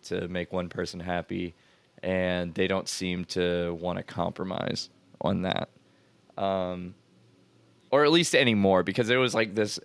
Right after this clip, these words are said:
at the very beginning of these talks, it was like, "Oh yeah, maybe we can live here for a couple of years while I got,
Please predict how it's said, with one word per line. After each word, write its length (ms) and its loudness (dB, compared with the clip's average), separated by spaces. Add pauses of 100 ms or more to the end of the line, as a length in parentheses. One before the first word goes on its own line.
at 140 0
the 100 2
very 520 0 (580)
beginning 380 0
of 100 0
these 260 0
talks, 520 2
it 160 2
was 240 0
like, 360 0
"Oh 140 6
yeah, 300 4
maybe 300 -2
we 120 0
can 240 -4
live 160 -2
here 240 0
for 220 0
a 40 -4
couple 280 -2
of 40 -2
years 440 2
while 300 2
I 100 -2
got, 200 -2